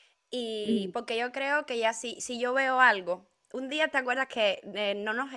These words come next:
Speaker 1: no éramos tan cercanas, o sea, nosotras no somos mejores amigas, pero siempre hemos tenido contacto. Vi una foto
Speaker 2: Sí.
Speaker 1: de unos labios por algún sitio, no sé si fue en Pinterest,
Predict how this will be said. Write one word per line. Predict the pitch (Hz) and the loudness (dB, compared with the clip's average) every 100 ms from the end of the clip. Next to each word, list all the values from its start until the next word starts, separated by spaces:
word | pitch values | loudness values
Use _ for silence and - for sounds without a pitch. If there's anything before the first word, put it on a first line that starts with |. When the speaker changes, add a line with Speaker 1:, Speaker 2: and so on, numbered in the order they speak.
| 240 | -8
Speaker 1:
no | 226 | -2
éramos | 226 262 269 | 0 -2 -4
tan | 247 247 | -4 -4
cercanas, | 247 214 - 202 196 208 240 _ - | -6 -10 -2 2 2 -2 -10 _ -14
o | |
sea, | - 254 | -2 0
nosotras | 240 240 285 | 0 -2 -2
no | |
somos | 269 294 | -4 -6
mejores | 294 269 269 | -2 0 0
amigas, | 262 254 254 | 0 -2 -4
pero | 226 | -6
siempre | 214 226 | -8 -8
hemos | 240 | -8
tenido | 220 214 220 | -8 -6 -6
contacto. | 202 202 202 202 | -4 0 0 -2
Vi | 196 214 | -4 -2
una | 233 | -2
foto | 254 254 214 | 2 4 2
Speaker 2:
Sí. | |
Speaker 1:
de | 226 | 0
unos | 233 247 | -2 -4
labios | 247 254 247 254 | 2 2 2 -2
por | 240 220 | 0 0
algún | 208 220 | 0 -4
sitio, | 220 233 | -8 -10
no | 233 | -10
sé | 220 | -10
si | |
fue | 214 | -8
en | 226 | -8
Pinterest, | 233 233 226 247 269 | -6 -6 -4 -4 -6